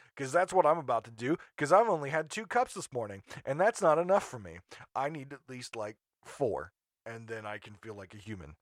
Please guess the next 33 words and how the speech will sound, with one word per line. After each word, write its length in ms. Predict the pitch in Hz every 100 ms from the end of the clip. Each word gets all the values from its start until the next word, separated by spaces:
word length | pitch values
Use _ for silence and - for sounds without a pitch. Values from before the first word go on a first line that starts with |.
| _
So 140 | - -
I'm 140 | 254
gonna 180 | 311 240
go 160 | 190
get 220 | 190 202 196
me 80 |
another 260 | 196 196 185
cup 240 | 185 196
of 80 | 165
coffee, 400 | - 233 202 170 - - 139
and 140 | 170
I'm 120 | 233
gonna 200 | 311 233
send 260 | - 226 202
you 140 | 269
guys 260 | 240 175 160
back 400 | 107 180 240 -
out 220 | 226 220
to 60 | 175
the 100 | 156
seas 480 | - 277 226 190 - _ _ -
in 240 | 254 294
style. 640 | - - 254 269 170 110 - _ _ -
So 180 | 175
have 300 | 151 196 262
fun 260 | - 240 220
out 240 | 180 165
there. 380 | 139 131 135 151 _ _ _ _ _ -
Be 100 | 277
good 260 | 175 143 107
to 120 | 98
each 220 | 87 101
other. 340 | 85 98 147